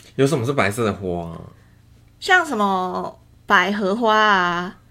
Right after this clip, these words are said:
Speaker 1: 哦，百合花。
Speaker 2: 还有什么白玫瑰吧？
Speaker 1: 白玫瑰。
Speaker 2: 我不晓得啊，反正
Speaker 1: 收到白玫瑰很开心吧？
Speaker 2: 对啊，如果是
Speaker 1: 玫瑰类的。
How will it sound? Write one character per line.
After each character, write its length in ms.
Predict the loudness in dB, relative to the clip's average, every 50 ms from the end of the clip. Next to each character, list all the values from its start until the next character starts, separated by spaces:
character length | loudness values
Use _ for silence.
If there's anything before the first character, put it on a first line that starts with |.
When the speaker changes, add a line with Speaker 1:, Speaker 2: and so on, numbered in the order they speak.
| -16
Speaker 1:
哦， 120 | -14 -8 -4
百 240 | -2 0 0 2
合 280 | 2 2 4 4 2 2
花。 840 | 0 0 2 4 4 6 6 6 6 6 4 4 2 2 0 -2 -2
Speaker 2:
还 80 | -2 -2
有 100 | -4 -4
什 80 | -6
么 300 | -6 -4 -4 -4 -4 -6 -8 -12 _ _ _
白 240 | -2 0 0 0 -2
玫 260 | -4 -6 -6 -6 -8
瑰 300 | -2 2 2 4 4 2
吧？ 440 | 2 0 -4 -6 -8 -14 -16 -20 -20 -20 _ _ _ _ _ _
Speaker 1:
白 180 | -10 -8 -8
玫 220 | -8 -8 -8 -10 -10 -10
瑰。 320 | -8 -6 -6 -6 -6 -4 -2
Speaker 2:
我 100 | -2 -2
不 160 | 0 0 0
晓 300 | 0 2 2 2 2 0
得 80 | -4 -6
啊， 120 | -6 -6
反 40 | 4
正 60 | 8
Speaker 1:
收 100 | 10 10
到 100 | 12 12 10
白 180 | 10 10 10
玫 160 | 10 10 10 10
瑰 140 | 10 10
很 180 | 8 8 4 2
开 240 | 2 4 4 4 4
心 420 | 4 0 -4 -4 -4 -4 -4 -6 -10 -18 0 6
吧？ 920 | 8 8 10 10 10 10 10 8 8 6 6 4 4 2 0 -4 -6 -10 -14 -6 4
Speaker 2:
对 100 | 8 8
啊， 100 | 10 10
如 120 | 8 8
果 140 | 6 6 6
是 160 | 4 4 4
Speaker 1:
玫 160 | 4 4 6
瑰 220 | 6 8 8 8 8
类 220 | 8 6 4 4
的。 280 | 2 0 -2 -2 -2